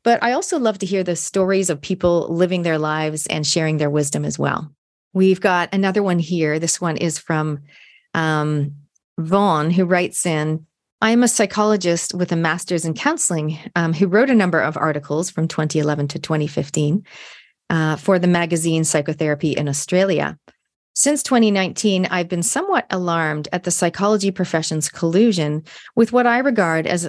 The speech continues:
an all-out assault on medical integrity, rationality, patient-client protections, and government intrusion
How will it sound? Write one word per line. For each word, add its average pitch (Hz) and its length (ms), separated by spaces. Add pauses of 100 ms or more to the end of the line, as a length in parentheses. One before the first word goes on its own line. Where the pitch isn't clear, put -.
(140)
an 175 140
all-out 226 400
assault 175 480
on 165 160
medical 190 320
integrity, 156 640 (220)
rationality, 160 880
patient-client 185 800
protections, 156 580
and 160 180
government 170 440
intrusion 156 680